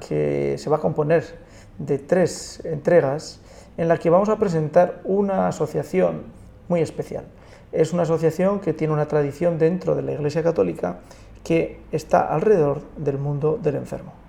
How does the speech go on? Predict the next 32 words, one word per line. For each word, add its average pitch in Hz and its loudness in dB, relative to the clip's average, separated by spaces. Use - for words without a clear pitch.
Y 165 2
está 202 4
alrededor 220 8
del 214 4
mundo 214 6
del 208 8
enfermo 208 2
en 156 0
la 151 4
medida 170 4
que 156 6
no 190 8
siempre 190 2
la 143 0
realidad 135 2
del 160 8
enfermo 165 2
ha 160 -2
sido 156 4
como 147 0
la 143 0
conocemos 147 -4
actualmente. - -6
Todos, 170 8
eh, 160 8
sabemos 160 4
hoy 214 4
que 202 -2
tenemos 151 0
hospitales 151 0
y 165 -12
tenemos 104 -4